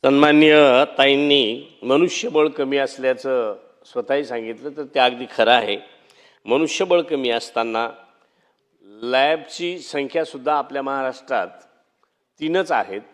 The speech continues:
आणि त्यामुळे म-, येणारे सॅम्पल जे आहेत, ते प्रमाणित करण्यासाठीच्या जो काही अडचण होते,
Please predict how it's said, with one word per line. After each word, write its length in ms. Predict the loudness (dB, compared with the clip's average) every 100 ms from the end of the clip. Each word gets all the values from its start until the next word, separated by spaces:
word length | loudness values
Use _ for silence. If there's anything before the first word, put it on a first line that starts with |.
| _ _
आणि 140 | -14
त्यामुळे 560 | -10 -8 -6 -6 -6 -8 -10
म-, 140 | -8 -6
येणारे 540 | -4 -4 -4 -2 -4
सॅम्पल 460 | -2 -6 -2 -2 0
जे 120 | -2
आहेत, 240 | -4 -8 -16 _ _ _ _ _ _ -6
ते 320 | -4 -4 -6 -12 _
प्रमाणित 340 | -4 -2 -2 -6
करण्यासाठीच्या 1000 | -6 -6 -6 -8 -12 -10 -4 -2 -2 -4 -12
जो 80 | -12
काही 200 | -6 -4
अडचण 400 | -4 -4 -6 -8
होते, 480 | -8 -10 -12 -12